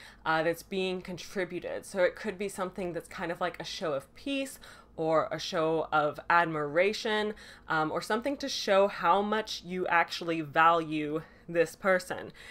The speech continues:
So if it's a coworker, uh, it could be something just to show them how much you appreciate their work.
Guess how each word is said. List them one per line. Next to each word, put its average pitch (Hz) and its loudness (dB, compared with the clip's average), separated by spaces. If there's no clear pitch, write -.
So 202 4
if 208 0
it's 262 4
a 285 2
coworker, 220 4
uh, 170 4
it 170 4
could 180 -8
be 185 -4
something 196 -4
just - -10
to - -12
show 180 2
them 175 0
how 175 -2
much 175 -2
you 165 -2
appreciate 175 -4
their 147 -2
work. 185 4